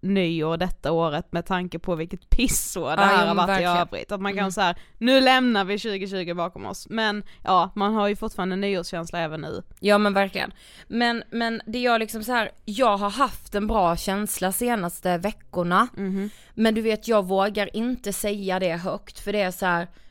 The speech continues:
Speaker 2: då kommer någonting åt helvete. Och det är ju fortfarande så här typiska gaddtankar som hänger kvar.
Speaker 1: Mm.
Speaker 2: Men jag är så rädd att landa i känslan av att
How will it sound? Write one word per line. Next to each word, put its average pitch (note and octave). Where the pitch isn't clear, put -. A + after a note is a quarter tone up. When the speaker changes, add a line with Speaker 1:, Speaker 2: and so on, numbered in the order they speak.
Speaker 2:
då F#3
kommer G3
någonting F3
åt E3+
helvete. -
Och G3+
det A3
är A3
ju A3
fortfarande F#3
så F3+
här F3+
typiska F3
gaddtankar E3
som F3
hänger D#3+
kvar. D3
Speaker 1:
Mm. F#3
Speaker 2:
Men G#3+
jag A3
är B3+
så A#3+
rädd G3
att G3
landa A3+
i F3+
känslan G#3
av F3+
att F#3